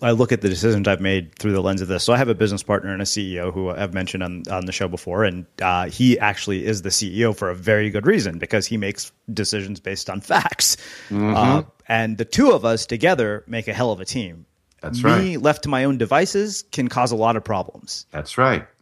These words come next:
Speaker 2: See, you have awareness. So that's what self-awareness is all about. I understand myself, therefore I manage myself. I understand others, your C E O there,
Speaker 1: Mm-hmm.
Speaker 2: and you therefore manage that relationship to both of your best interests.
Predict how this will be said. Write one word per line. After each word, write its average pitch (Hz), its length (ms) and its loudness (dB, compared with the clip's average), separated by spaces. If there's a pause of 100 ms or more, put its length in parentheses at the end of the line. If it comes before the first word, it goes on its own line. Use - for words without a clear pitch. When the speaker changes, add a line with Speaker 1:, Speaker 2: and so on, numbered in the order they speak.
(540)
Speaker 2:
See, 170 260 2
you 143 240 2
have 160 280 4
awareness. 156 640 0
So - 180 -10
that's 139 280 -2
what 139 120 -4
self-awareness 117 800 0
is 95 120 -6
all 101 180 4
about. 110 300 4
I 92 140 4
understand 110 520 -2
myself, 101 540 2
therefore 135 480 4
I 120 180 2
manage 131 580 2
myself. 80 680 0 (580)
I 113 180 6
understand 127 800 2 (160)
others, 98 720 0
your 95 200 -4
C 90 260 -6
E 90 180 -2
O 120 140 4
there, 78 380 -2 (140)
Speaker 1:
Mm-hmm. 104 220 -8
Speaker 2:
and 143 180 2
you 131 320 4
therefore 139 460 4
manage 143 560 2
that 143 260 4
relationship 117 1080 -2
to 101 100 -4
both 127 360 2
of 107 100 0
your 107 120 0
best 90 340 0
interests. - 600 -8